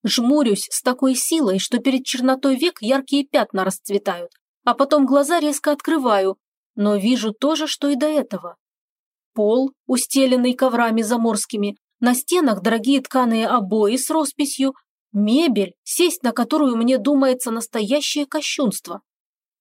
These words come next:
А как же сарай, куда я входила? Он-то куда делся? Не может же такого быть, чтобы снаружи развалюха развалюхой, а внутри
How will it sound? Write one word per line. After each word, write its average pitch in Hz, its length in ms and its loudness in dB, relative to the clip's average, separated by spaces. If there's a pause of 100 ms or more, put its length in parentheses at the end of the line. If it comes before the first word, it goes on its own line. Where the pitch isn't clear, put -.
(340)
А 226 220 4
как 254 300 0
же 226 240 0
сарай, 220 680 0
куда 277 280 0
я 277 160 2
входила? 269 580 -2 (480)
Он-то 277 380 4
куда 330 320 2
делся? 220 480 -2 (420)
Не 226 160 -2
может 294 360 2
же 311 120 -2
такого 330 400 0
быть, 339 240 0
чтобы 220 300 -2
снаружи 254 560 0
развалюха 220 580 0
развалюхой, 240 600 0
а 233 60 2
внутри 285 440 2